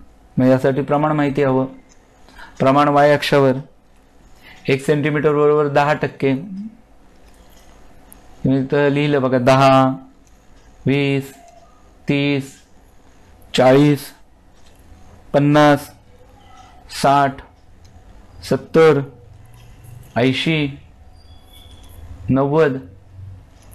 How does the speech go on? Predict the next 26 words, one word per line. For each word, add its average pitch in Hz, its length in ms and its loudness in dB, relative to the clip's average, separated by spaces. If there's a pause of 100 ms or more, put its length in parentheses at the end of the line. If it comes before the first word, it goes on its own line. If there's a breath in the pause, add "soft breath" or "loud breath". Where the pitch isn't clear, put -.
(340)
आणि 117 160 -2
या 113 80 0
ठिकाणी 110 360 -2
शंभर. 95 360 -4 (1900)
विज्ञान 139 320 -2
शाखेकडे 151 520 -2
कल 147 260 0
असणाऱ्या 143 400 -2
विद्यार्थ्यांची 135 680 -2
जी 135 240 -2 (600)
शेकडेवारी 135 540 -2
आहे, 107 100 -4
ती 123 60 0
आपण 127 220 0
निळ्या 127 220 2
रंगात 131 240 2
दाखवणार 139 460 2
आहोत 143 220 2 (1400)
आणि 120 140 -2
वाणिज्य 131 420 0
शाखेकडे 127 520 -4
कल 127 240 -2
असलेल्या 120 360 0
विद्यार्थ्यांची 113 520 -4
शेकडेवारी 113 460 -2
ही 160 180 0